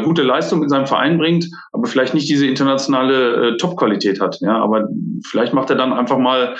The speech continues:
oder spielt ein überragendes Turnier und, und macht seine Seite zu und, und, äh,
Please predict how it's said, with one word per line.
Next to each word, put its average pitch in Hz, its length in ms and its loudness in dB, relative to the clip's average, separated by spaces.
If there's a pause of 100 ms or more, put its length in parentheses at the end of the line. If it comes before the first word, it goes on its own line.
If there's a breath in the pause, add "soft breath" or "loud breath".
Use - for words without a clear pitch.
(360 loud breath)
oder 123 140 0
spielt 147 240 0
ein 175 60 2
überragendes 151 480 0
Turnier 165 420 2
und, 139 160 2
und 135 140 2
macht 147 180 0
seine 147 180 2
Seite 160 360 0
zu 165 320 2
und, 131 260 2
und, 123 300 0
äh, 120 400 2